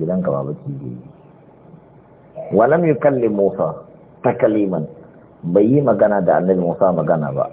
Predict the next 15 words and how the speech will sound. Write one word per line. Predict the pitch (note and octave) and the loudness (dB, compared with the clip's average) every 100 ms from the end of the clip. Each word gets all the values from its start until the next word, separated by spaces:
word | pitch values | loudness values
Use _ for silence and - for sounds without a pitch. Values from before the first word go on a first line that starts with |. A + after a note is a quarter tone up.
| A#2+ | 2
Ai | C#3+ | 2
kaga | D#3+ D#3 | 4 4
ya | D#3 D#3+ | 4 2
karanta | D#3 B2 G#2 | 0 2 2
Alƙur'ani. | F#2+ F#2 E2 E2+ C#2 - - - - - - - F#2 | 2 0 0 0 -4 -14 -20 -20 -20 -20 -20 -4 2
Don | C#3 | 2
haka | D#3 C#3 | 4 2
wanda | C#3 D3+ C#3 | 2 4 2
kuma | - C#3 C#3+ | 2 0 2
ya | D3+ D3 - | 2 2 -2
karanta | - D3+ D3 C#3+ | 2 2 4 2
Alƙur'ani, | B2 - C3+ C#3 E3+ E3 A#2+ - | 2 2 2 2 0 -4 -6 -2
hukuncinsa | A#2+ A#2 C#3 C#3+ D#3 D3+ D3+ C#3+ - - - - - - - - - - - - - - - | -2 0 -2 0 0 2 2 0 -4 -16 -20 -20 -20 -20 -20 -20 -20 -20 -20 -20 -20 -20 2
kisa. | G3 - - - - - - - - - - - - - - - - - - - - - - - - - - - B2+ | 4 4 -2 -4 -12 -12 -18 -20 -20 -20 -20 -20 -20 -20 -20 -20 -20 -16 -16 -16 -20 -20 -20 -20 -20 -20 -20 -10 2
وقال | C3 C#3+ - G3 G3+ E3 | 4 4 2 2 4 4